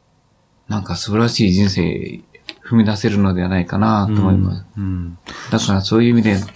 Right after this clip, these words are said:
Speaker 1: このラジオを聞く人たち、なんかモヤモヤしている人は、
Speaker 2: はい。
Speaker 1: どうかこう、私たちはこう、チャラチャラ生きるために、
Speaker 2: うん。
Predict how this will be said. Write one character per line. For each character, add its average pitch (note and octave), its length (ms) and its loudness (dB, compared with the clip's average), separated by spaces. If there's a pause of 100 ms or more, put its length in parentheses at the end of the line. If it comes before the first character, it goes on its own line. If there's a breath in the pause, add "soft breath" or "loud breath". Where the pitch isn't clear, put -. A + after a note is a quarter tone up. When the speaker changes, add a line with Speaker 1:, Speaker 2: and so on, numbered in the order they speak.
(180)
Speaker 1:
こ A#2 100 0
の A2+ 100 6
ラ A#2 140 2
ジ A2 120 2
オ - 20 4
を G2 40 4
聞 - 160 -10
く G#2 200 0
人 G2 220 -2
た F#2+ 160 0
ち、 F#2+ 260 -6 (480 loud breath)
な - 80 -2
ん - 20 -10
か F#2+ 140 -4
モ A2 200 2
ヤ A#2+ 120 2
モ G#2+ 100 -2
ヤ G2+ 200 0
し G2 120 -8
て G#2 100 2
い G2+ 40 2
る G2 120 0
人 G#2+ 220 -4
は、 G2+ 300 -6
Speaker 2:
は G2 240 0
い。 - 40 -12
Speaker 1:
ど D3+ 100 -2
う C#3+ 60 -6
か G2 160 -2
こ F2+ 360 -6
う、 - 580 -20
私 A#2 240 -2
た A#2+ 140 -2
ち G#2+ 160 -6
は F2+ 100 -2
こ - 180 -8
う、 F2+ 60 -12
チ - 120 -4
ャ - 20 0
ラ A2 80 0
チ G#2+ 100 -6
ャ G2+ 40 -2
ラ G2+ 120 -4
生 F#2 80 -8
き A#2+ 140 -4
る A2+ 140 2
た A2+ 100 0
め G2+ 140 2
に、 F#2+ 360 0
Speaker 2:
う A2 60 0
ん。 F#2+ 320 -2